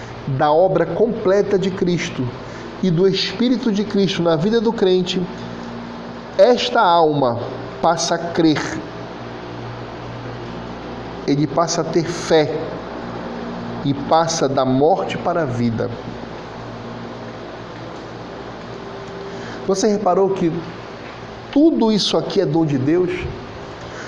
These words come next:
Você reparou que tudo que está aqui vem do Senhor? É Ele que te procura.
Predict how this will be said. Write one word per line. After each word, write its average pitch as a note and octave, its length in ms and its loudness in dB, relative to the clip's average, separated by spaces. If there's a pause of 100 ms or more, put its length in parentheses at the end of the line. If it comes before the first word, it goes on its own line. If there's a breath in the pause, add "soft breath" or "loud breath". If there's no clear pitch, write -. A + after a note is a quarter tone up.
(180 loud breath)
Você G3 220 2
reparou G3+ 400 4
que F#3+ 180 0 (260)
tudo C#4+ 320 4
que A3+ 120 0
está G#3 320 2
aqui G3 300 0
vem G3 180 2
do F#3+ 160 2
Senhor? F#3+ 680 2 (920 loud breath)
É G#3 180 4
Ele A#3 260 4
que G#3 120 0
te G3+ 140 -2
procura. F#3+ 720 2